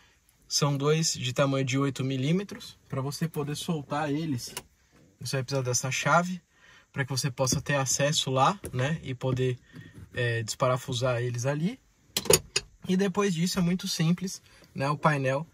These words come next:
ele já sai. Então a gente pega na área de baixo aqui e puxa ele pra frente,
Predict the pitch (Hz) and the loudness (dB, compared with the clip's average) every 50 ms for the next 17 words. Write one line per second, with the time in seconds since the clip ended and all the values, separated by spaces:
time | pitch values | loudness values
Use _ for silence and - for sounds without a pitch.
0 | _ - - - - - - 143 143 147 139 127 165 170 175 - - 165 151 135 | _ -20 -20 -20 -14 -6 -2 0 2 2 4 6 6 6 4 4 4 2 2 2
1 | 120 120 127 131 127 - - 143 135 139 139 143 135 131 131 131 131 127 139 - | 2 2 0 0 0 0 0 0 2 2 2 2 2 2 2 2 0 0 -2 0
2 | - 139 143 151 165 - 190 185 - - 196 - - - - - 202 196 - - | 4 4 4 6 4 2 -2 -4 -4 -4 -6 -6 -8 -12 -12 -10 -10 -10 -6 -2
3 | 165 165 - - - - 190 202 - - - - - - - - - - _ - | 2 2 4 4 2 2 -2 -2 -4 -10 -16 -20 -20 -20 -20 -20 -20 -20 _ -8
4 | 156 156 156 160 160 - 175 180 190 165 - 156 143 151 156 165 - - - | -4 -2 0 0 2 4 4 4 4 4 2 0 0 2 0 -2 -4 -8 -12